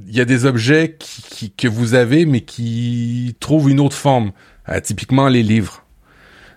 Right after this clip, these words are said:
Hein, si tu veux, euh, si tu veux déménager, euh, tes caisses de livres, moi, c'est des objets que je me suis départi. Mes livres,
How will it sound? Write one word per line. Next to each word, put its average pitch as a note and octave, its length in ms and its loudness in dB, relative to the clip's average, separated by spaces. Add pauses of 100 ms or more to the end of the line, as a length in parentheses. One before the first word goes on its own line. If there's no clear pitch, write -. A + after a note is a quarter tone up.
(100)
Hein, G2+ 280 2
si F#2 220 -4
tu - 160 -6
veux, G#2 340 2
euh, F#2 240 0
si - 180 -10
tu - 160 -12
veux G2+ 160 0
déménager, F#2+ 800 0
euh, D#2+ 420 -4
tes - 180 -4
caisses G#2+ 260 0
de G2 80 0
livres, A#2 220 0
moi, C3 80 4
c'est B2+ 140 -4
des G#2 160 0
objets A2+ 220 2
que A#2+ 60 0
je G#2 40 0
me G#2 80 2
suis - 160 -8
départi. G2+ 540 -2 (380)
Mes F#2+ 160 0
livres, G2+ 360 0